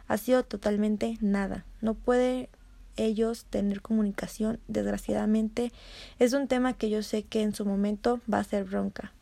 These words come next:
lío por los compromisos que hay". Y es que se sabe que en Estados Unidos los colaboradores de la disquera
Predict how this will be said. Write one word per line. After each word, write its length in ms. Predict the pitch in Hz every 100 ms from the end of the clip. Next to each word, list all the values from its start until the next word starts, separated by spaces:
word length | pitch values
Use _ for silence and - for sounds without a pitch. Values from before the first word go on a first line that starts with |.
| - - -
lío 200 | 226 247
por 180 | 247 220
los 160 | 214 208
compromisos 640 | 202 202 202 214 214 226
que 160 | - 196
hay". 200 | 190 - - - - - - - - -
Y 120 | 269
es 120 | 269
que 120 | 311
se 140 | 294 226
sabe 340 | 214 214 214
que 100 | 220
en 80 | 214
Estados 400 | 208 226 254 226
Unidos 420 | 208 202 214 -
los 160 | 214 -
colaboradores 800 | 208 208 202 202 208 220 262 277
de 80 | 208
la 180 | 196
disquera 520 | 190 190 - 196 202